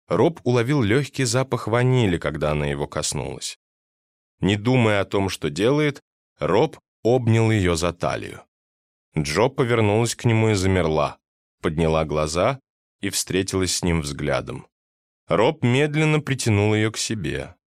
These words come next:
Она позволила это и закрыла у себя за спиной дверцу холодильника перед тем, как обвить его шею руками. Роб наклонил голову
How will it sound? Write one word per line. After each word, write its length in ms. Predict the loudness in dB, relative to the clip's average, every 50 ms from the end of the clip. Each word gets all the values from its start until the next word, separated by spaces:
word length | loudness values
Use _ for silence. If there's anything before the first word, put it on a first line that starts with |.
| _ _ _ _ _ _ _ _ _
Она 260 | -2 2 2 2 2
позволила 680 | 2 0 0 0 0 0 2 2 4 4 4 2 2
это 200 | 0 0 0 0
и 40 | 0
закрыла 440 | 0 2 0 -2 0 0 0 0 0
у 60 | 0
себя 280 | -2 -2 -2 0 0 0
за 120 | 0 -2
спиной 360 | -4 -4 -2 0 2 2 2
дверцу 440 | 2 0 0 0 0 0 0 -2 -4
холодильника 680 | -4 -2 0 0 0 0 0 -2 -2 -2 -2 -4 -6 -10
перед 300 | -12 -6 -4 -4 -4 -2
тем, 180 | -2 -2 -2 0
как 240 | -2 -4 -6 -4 -4
обвить 520 | -4 -4 -4 -4 -8 -8 -8 -8 -8 -8
его 180 | -8 -6 -6 -6
шею 320 | -6 -6 -6 -4 -4 -4
руками. 520 | -4 -6 -6 -6 -8 -10 -10 -10 -14 -16 -20 _ _ _ _ _ _ _ _ _ _ _ -2
Роб 320 | 0 2 2 2 0 0
наклонил 500 | -2 -4 -2 0 0 0 0 0 -2 -2
голову 520 | -4 -2 0 2 2 2 2 0 -2 -6